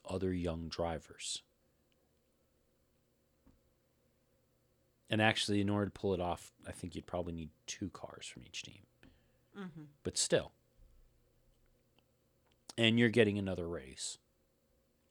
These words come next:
Speaker 1: And it's another chance to root for your team.
Speaker 2: See, but no other series out there lets the Young Drivers Series results affect the main event.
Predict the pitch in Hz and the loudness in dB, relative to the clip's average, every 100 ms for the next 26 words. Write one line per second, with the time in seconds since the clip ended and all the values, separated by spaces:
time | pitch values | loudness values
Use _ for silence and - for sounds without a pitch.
0 | _ - 101 98 90 101 92 92 - 92 | _ -2 0 0 0 0 0 0 -2 -4
1 | 87 - 85 90 - - 87 71 85 80 | -4 -6 -4 -4 -6 -6 -6 -6 -6 -6
2 | - - - _ _ _ _ _ _ _ | -8 -12 -16 _ _ _ _ _ _ _
3 | - - - - _ - - 254 - - | -20 -20 -20 -20 _ -20 -16 -16 -18 -14
4 | 240 254 247 262 302 - 262 247 240 - | -10 -8 -6 -4 -4 -6 -8 -6 -6 -6
5 | 233 208 190 - 180 170 - 170 151 147 | -6 -6 -8 -10 -10 -10 -10 -10 -8 -8
6 | 143 - _ - 180 170 - - - _ | -10 -20 _ -12 -6 -4 -4 -10 -10 _
7 | 175 185 175 190 190 208 180 160 160 175 | -8 -8 -2 0 2 0 0 0 0 0
8 | 185 190 - - - 214 208 202 214 208 | -4 -4 -6 -6 -6 -4 0 0 -2 -4
9 | - 190 185 190 196 - 175 - 160 - | -4 -2 0 -2 -2 -6 -8 -4 -4 -4
10 | - 156 147 139 139 - - _ - | -6 -4 -2 -2 -6 -10 -18 _ -20